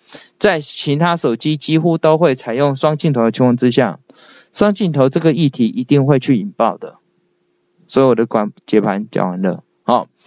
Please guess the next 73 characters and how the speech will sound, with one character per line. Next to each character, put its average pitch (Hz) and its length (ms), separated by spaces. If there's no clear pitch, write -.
那 175 260
如 165 120
果 156 160
说 185 140
你 165 80
要 147 140
次 180 180
族 131 180
群， 110 300
今 151 180
天 156 200
的 143 140
一 180 100
三 185 220
类 170 120
股 113 280
或 160 160
者 131 120
一 151 140
七 180 240
的 139 320
一 185 140
三， 180 380
一 180 140
三 175 220
是 170 160
塑 147 200
胶， 123 360
一 151 100
七 147 200
是 143 120
化 135 300
工。 104 200
好， 127 220
今 - 160
天 160 100
两 120 160
个 117 120
有 113 140
点 120 220
温 147 160
水 135 160
煮 113 160
青 127 240
蛙 127 160
的， 120 200
的 123 80
现 143 200
象 131 180
出 123 200
来 98 120
了， 95 200
好 120 140
不 147 80
好？ 147 180
那 170 200
详 156 220
细 160 160
情 135 180
况， 135 220
嗯， 127 280
我 110 140
们 113 120
就 143 120
留 120 160
待 120 280
之 - 160
后 127 120
讲。 87 300
时 - 160
间 185 160
关 180 100
系， 185 200